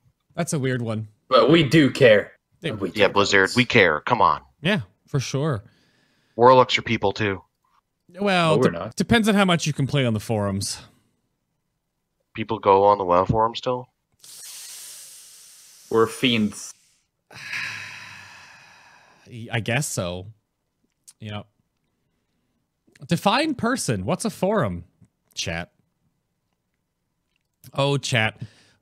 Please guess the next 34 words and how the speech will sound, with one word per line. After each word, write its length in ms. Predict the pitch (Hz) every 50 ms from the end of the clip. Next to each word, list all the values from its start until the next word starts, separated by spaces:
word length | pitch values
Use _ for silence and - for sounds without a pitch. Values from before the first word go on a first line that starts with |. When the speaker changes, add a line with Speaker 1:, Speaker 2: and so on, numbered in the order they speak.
| _ _
Speaker 1:
But 300 | - 170 165 170 - _ _ _ _ _ _ _ _ _ -
I 40 | 165
suppose 360 | - - - 226 277 285 220
that 240 | 196 226 202 - -
sort 140 | - 262 262
of 80 | 233
brings 180 | 175 220 226 240
us 140 | 220 - -
to 60 | 214
the 200 | 170 165 156 175
end 500 | 208 226 190 143 123 127 135 156 175 185
of 540 | 247 226 - - - - 131 131 135 135 131
everything 360 | 127 131 131 - - 123 113
here 140 | 120 120 113
today. 800 | - - 127 107 104 - 117 110 110 110 107 110 113 120 139 160
But 260 | 156 143 - 131 -
we 100 | 135 139
do 140 | 143 165 156
have 320 | 139 143 139 139 127 120 -
some 120 | 147 135
time. 320 | - 139 135 135 135 135
If 100 | 131 123
you 60 | 147 139
have 180 | 127 117 -
closing 320 | - - 160 156 139 147 123
shout-outs, 440 | - 165 156 151 156 151 147 -
remarks, 520 | - 135 131 139 143 139 131 - - - -
some 140 | - - 131
soapbox 520 | - - 151 151 - 156 147 147 - -
time, 360 | - - 151 147 147 147 139 139
if 120 | 127 -
you 100 | 127 127
want 240 | 127 135 135 123 - - _ _ _ _ _ _ -
to 440 | - - 208 202 202 190 185 170 -